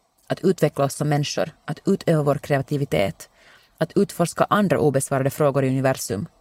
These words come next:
att leva våra liv. Men jag skulle vilja hävda att rasismen också används som en distrahering inom samhällsdiskussionen.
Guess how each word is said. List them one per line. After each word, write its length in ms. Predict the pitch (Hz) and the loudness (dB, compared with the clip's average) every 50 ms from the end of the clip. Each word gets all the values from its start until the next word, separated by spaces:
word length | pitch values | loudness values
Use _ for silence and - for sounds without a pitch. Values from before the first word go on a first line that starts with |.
| _ _ _ _ _ _ _ _ | _ _ _ _ _ _ _ _
att 160 | - - - | -8 -2 0
leva 200 | 190 196 196 170 | 2 2 4 4
våra 200 | 165 160 160 160 | 2 2 2 2
liv. 340 | 170 185 180 - - - - - _ _ _ _ _ _ _ _ _ _ _ _ _ _ _ _ _ _ _ _ _ _ _ _ _ _ _ _ _ _ _ _ _ _ _ | 2 0 0 -2 -4 -6 -10 -18 _ _ _ _ _ _ _ _ _ _ _ _ _ _ _ _ _ _ _ _ _ _ _ _ _ _ _ _ _ _ _ _ _ _ _
Men 100 | - 175 | 0 0
jag 60 | 180 | 0
skulle 140 | - - 202 | 0 0 2
vilja 160 | 214 220 214 | 4 4 4
hävda 320 | 202 220 214 190 160 156 | 6 4 4 4 4 4
att 100 | 151 - | 2 2
rasismen 400 | - 160 - 202 196 - 180 170 - | 0 0 0 0 0 0 -2 0 0
också 280 | - 226 - - - - | -2 -2 -2 -2 0 2
används 400 | - 143 139 131 127 127 139 - | 2 2 2 2 0 0 0 -2
som 100 | 143 139 | -2 0
en 60 | 135 | 0
distrahering 580 | 131 139 - - 151 143 147 139 131 135 127 131 | 0 -2 -2 -2 -2 2 2 2 2 2 0 0
inom 160 | 139 139 139 | 0 -2 -2
samhällsdiskussionen. 960 | - - 139 147 135 127 - - 123 - - - - - 82 104 104 95 | 0 0 0 2 2 0 0 -2 -6 -6 -6 -6 -4 -4 -4 -4 -4 -6